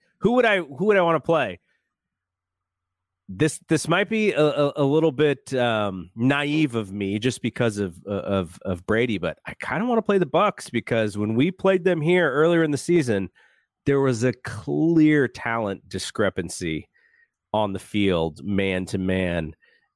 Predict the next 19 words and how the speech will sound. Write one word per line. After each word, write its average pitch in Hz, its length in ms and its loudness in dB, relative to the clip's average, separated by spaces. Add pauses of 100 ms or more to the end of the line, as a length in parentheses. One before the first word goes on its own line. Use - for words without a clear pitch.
And, 98 340 -2
uh, 95 260 0
Brady 202 360 2
is, 208 240 0 (140)
Brady 208 320 0
probably 190 580 0
means, 165 720 4
you 202 140 2
know, 113 340 0 (240)
something. 139 640 0
He, 135 220 0
he 123 100 0
definitely, 120 760 0 (400)
the, 113 200 2
just 101 380 -2
the, 117 200 2
the 110 260 2
idea 117 520 0
that 101 280 0